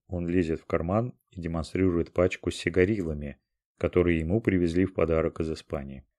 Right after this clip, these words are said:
Я хмурюсь. «И по какому это поводу? Ты же не куришь». «Да ладно, зай. В честь Сениной днюхи выкурю парочку с пацанами».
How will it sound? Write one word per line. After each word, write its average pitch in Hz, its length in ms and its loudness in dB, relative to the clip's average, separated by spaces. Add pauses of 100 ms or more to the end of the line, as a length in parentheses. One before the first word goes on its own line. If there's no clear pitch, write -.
(640)
Я 85 160 0
хмурюсь. 76 520 -6 (580)
«И 143 80 -2
по 143 140 2
какому 180 420 6
это 113 180 2
поводу? 165 580 0 (520)
Ты 175 140 6
же 185 100 2
не 190 120 4
куришь». 90 540 -4 (320)
«Да 101 160 6
ладно, 107 440 4
зай. 90 340 -2 (460)
В - 80 -20
честь 143 300 -2
Сениной 135 440 0
днюхи 120 400 -4
выкурю 123 460 0
парочку 113 480 2
с - 80 -16
пацанами». 90 640 -6